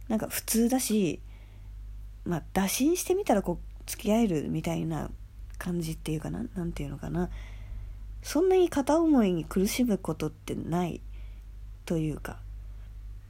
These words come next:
と思うんですよね。でも一方で中学、高校って、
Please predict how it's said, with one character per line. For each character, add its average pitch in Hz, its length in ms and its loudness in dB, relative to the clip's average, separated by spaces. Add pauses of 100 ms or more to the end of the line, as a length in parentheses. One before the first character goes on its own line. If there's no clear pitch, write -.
(100)
と 208 100 4
思 175 100 2
う 175 40 0
ん 156 80 0
で - 60 -2
す - 100 -4
よ - 100 -6
ね。 202 220 0 (680)
で 240 60 2
も 214 60 6
一 185 180 2
方 359 140 6
で 190 120 4
中 277 220 4
学、 190 220 2
高 175 160 0
校 170 220 -2
っ 165 40 -2
て、 - 400 0